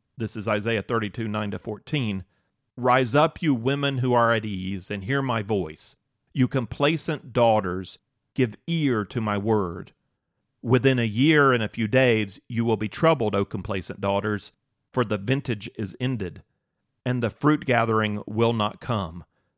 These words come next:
Tremble, you women who are at ease. Be troubled, you complacent daughters. Strip, undress, and put sackcloth on your waist.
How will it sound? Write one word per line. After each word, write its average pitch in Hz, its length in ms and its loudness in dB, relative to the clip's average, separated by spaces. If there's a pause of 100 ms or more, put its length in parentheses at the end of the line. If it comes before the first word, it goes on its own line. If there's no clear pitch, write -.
(160)
Tremble, 156 400 2
you 107 160 0
women 101 340 -2
who 107 160 0
are 101 180 0
at 95 100 -4
ease. 90 360 -8
Be 117 140 -6
troubled, 135 480 4
you 110 120 0
complacent 98 540 -6
daughters. 95 500 -4 (360)
Strip, 143 440 0
undress, 113 540 0
and 107 160 -6
put 120 200 -4
sackcloth 113 880 0 (440)
on 110 200 -2
your 101 160 2
waist. 95 640 -8